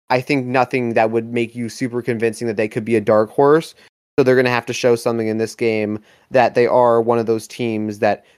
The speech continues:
could surprise the field and make a deep run, especially being in that group with Germany. It's gonna be tough, um, to make any real noise in the tournament. So that's coming up at ten P M on the East. And then, uh, one thirty A M on the East, the host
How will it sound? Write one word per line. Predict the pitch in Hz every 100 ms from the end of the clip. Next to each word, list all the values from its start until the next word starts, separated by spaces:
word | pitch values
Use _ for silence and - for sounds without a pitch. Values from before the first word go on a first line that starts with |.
| -
could | 143 123
surprise | 135 - 120 110 107
the | 113
field | 123 117 110
and |
make | 110 104
a | 104
deep | 113 110
run, | 113 104 101
especially | - 120 - 123
being | 113 110
in | 107
that | 101
group | 117 110
with | 107
Germany. | - 113 107 98 95 - - _
It's | - 117
gonna | - 123
be | 107 107
tough, | - 113 92 - - -
um, | 104 92 92 95 - - _
to | 139
make | 120 110
any | 113 117
real | 107 113 110
noise | 110 107 101
in |
the | 101
tournament. | 113 101 92 85 -
So | 113 101 98 - -
that's | 151 156
coming | - 160 151
up | 135
at | 113
ten | - 139 131
P | - 135
M | 127
on | 87 113
the | 107 98
East. | - 151 165 - - _ _ _ -
And | 151 160
then, | 190 127 95 92 _ _ _
uh, | - 131 123
one | 131 120 156 156
thirty | - 156 160 156
A | 131 131
M | 127 120 113
on | 117
the | 113 104 117
East, | 120 - -
the | 127
host | - 147 151 143 -